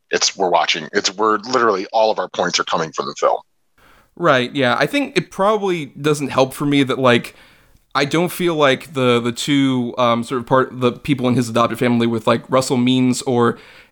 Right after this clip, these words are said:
Speaker 2: Eric Shewig as Uncas, I don't
Speaker 1: Mm-hmm.
Speaker 2: feel like either of them really have much character to them.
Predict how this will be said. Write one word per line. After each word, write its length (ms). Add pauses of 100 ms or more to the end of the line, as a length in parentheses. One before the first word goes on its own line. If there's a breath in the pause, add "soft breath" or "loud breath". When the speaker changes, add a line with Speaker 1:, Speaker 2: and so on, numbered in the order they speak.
Speaker 2:
Eric 300
Shewig 800
as 160
Uncas, 580
I 120
don't 240
Speaker 1:
Mm-hmm. 100
Speaker 2:
feel 200
like 220 (220)
either 280
of 100
them 180
really 380 (400 soft breath)
have 280
much 340
character 580
to 200
them. 400